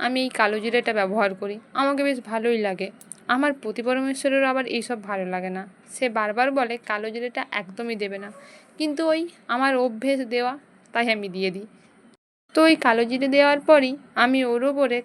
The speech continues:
কাঁচা লঙ্কা আর পেঁয়াজটা দিয়ে দিচ্ছিলাম, তারপরে একটু ভালো মতো নেড়ে নিচ্ছিলাম। এরই ফাঁকে আমি মশলাটাও করে নিয়েছি, ওই আর কি একটু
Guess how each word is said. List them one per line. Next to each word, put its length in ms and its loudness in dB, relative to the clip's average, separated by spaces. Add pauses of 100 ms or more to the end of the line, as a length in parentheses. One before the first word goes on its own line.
কাঁচা 300 4
লঙ্কা 320 0
আর 60 0 (100)
পেঁয়াজটা 460 -2 (320)
দিয়ে 200 2
দিচ্ছিলাম, 420 -8 (420)
তারপরে 400 2
একটু 120 -6 (160)
ভালো 240 -4 (100)
মতো 220 -4 (120)
নেড়ে 280 -2
নিচ্ছিলাম। 460 -6 (1080)
এরই 300 6
ফাঁকে 300 4 (240)
আমি 220 4
মশলাটাও 520 4
করে 200 -6
নিয়েছি, 300 -10 (480)
ওই 140 4 (120)
আর 160 4
কি 100 -6 (280)
একটু 180 -6